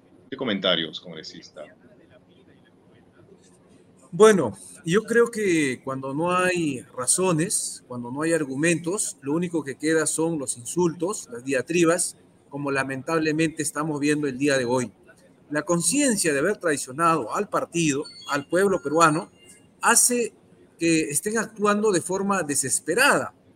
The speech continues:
Speaker 2: de tal forma que estamos viendo, eh, actuaciones totalmente írritas.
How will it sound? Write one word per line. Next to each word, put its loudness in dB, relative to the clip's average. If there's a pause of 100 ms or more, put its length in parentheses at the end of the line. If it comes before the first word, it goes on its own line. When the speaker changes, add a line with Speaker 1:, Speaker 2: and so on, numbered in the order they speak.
(400)
Speaker 2:
de -6
tal -2
forma 2
que -8
estamos -2
viendo, 4 (840)
eh, -2
actuaciones 0
totalmente -2
írritas. -2